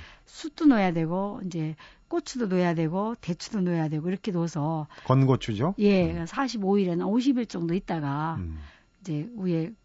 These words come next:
Speaker 1: 쑥 같은 건 걷어내고 이제 받쳐서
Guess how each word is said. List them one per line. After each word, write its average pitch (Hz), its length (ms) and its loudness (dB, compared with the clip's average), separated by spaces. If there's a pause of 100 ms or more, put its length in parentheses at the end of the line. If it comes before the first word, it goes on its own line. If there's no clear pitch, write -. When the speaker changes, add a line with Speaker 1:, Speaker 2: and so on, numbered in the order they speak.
(160)
Speaker 1:
쑥 - 240 -10
같은 277 300 0
건 180 100 0
걷어내고 190 800 -2 (400)
이제 160 420 -4 (180)
받쳐서 226 680 -4